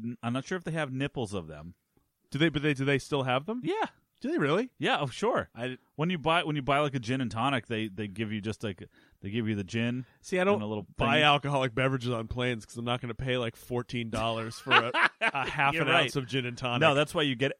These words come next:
Speaker 1: shit faced at the bar in the airport.
Speaker 2: Yeah, give me, give me my complimentary Coke product and my peanuts or pretzel.
Speaker 1: You
Speaker 2: Well
Speaker 1: have to, you have to build, you have to drink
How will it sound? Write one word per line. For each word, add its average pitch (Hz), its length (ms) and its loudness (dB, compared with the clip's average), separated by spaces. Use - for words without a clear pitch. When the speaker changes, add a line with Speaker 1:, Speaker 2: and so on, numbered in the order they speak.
Speaker 1:
shit - 460 -2
faced 120 300 -2
at 113 100 -2
the - 80 -8
bar 113 260 0
in 107 60 -2
the 101 140 -4
airport. 92 380 -4
Speaker 2:
Yeah, 98 160 -6
give 160 220 2
me, 180 500 0
give 147 160 0
me 170 80 2
my 160 180 2
complimentary 135 720 0
Coke 123 280 -2
product 117 400 -2
and 113 100 -8
my 110 300 -4
peanuts 120 320 -6
or 110 60 -8
pretzel. 110 340 -6
Speaker 1:
You 143 80 4
Speaker 2:
Well 165 80 6
Speaker 1:
have 185 140 4
to, 165 100 -12
you 156 100 4
have 175 160 2
to 202 80 2
build, 139 520 2
you 127 120 -2
have 143 220 -2
to 180 100 -4
drink 127 640 -2